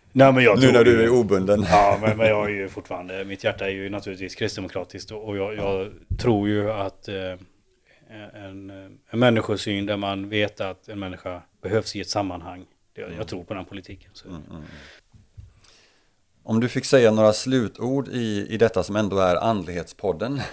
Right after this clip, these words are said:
Speaker 1: Mm.
Speaker 2: <laughs> Hur kan, eh, vad har du för råd till folk som lyssnar på det här? Eh, vad har du varit igenom?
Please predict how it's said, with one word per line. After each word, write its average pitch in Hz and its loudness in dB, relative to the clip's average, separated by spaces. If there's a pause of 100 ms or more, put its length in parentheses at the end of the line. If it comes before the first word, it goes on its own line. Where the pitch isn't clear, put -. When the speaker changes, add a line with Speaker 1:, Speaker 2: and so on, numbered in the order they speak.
(280)
Speaker 1:
Mm. 120 -10
Speaker 2:
<laughs> - -20
Hur 113 -2
kan, 107 -4
eh, 101 0 (340)
vad 107 -4
har 120 2
du 107 -12
för 117 -4
råd 117 -4
till 110 -12
folk 90 0
som 92 -10
lyssnar 85 -10
på 82 -18
det 82 -14
här? 78 -12 (880)
Eh, - -20 (300)
vad 101 -4
har 98 -8
du 101 -6 (300)
varit 90 -8
igenom? 80 -10